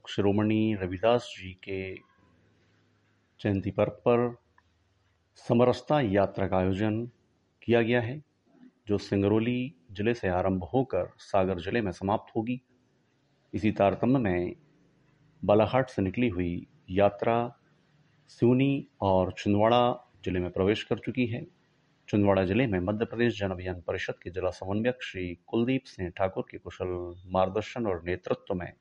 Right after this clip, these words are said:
सभी विकासखंड समन्वयकों के समन्वय से यह यात्रा संचालित हो रही है। विभिन्न विभागों के सहयोग के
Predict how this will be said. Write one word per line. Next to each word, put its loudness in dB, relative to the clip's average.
सभी 2
विकासखंड 4
समन्वयकों 2
के 2
समन्वय 2
से -4
यह 4
यात्रा 2
संचालित 0
हो 4
रही 2
है। -8
विभिन्न 2
विभागों 0
के -4
सहयोग 0
के -2